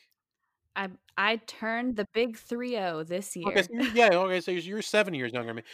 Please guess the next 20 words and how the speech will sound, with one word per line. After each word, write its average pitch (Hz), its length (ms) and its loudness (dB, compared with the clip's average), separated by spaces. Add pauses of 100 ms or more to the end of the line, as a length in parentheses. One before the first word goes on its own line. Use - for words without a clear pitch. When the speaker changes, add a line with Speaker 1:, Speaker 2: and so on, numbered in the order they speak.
(140)
Speaker 2:
But 165 80 6
it's 165 120 4
funny, 226 180 8
like, 156 180 6
a 147 100 4
mere 175 200 4
seven 175 320 4
years, 170 260 4
and 143 60 -6
you're 147 100 0
like, 139 160 0
"I 139 60 4
have 135 180 6
no 131 140 -2
idea 123 220 0
what 120 80 -4
the 120 60 -12
fuck - 220 -6
he 107 160 -12
is." 104 300 -12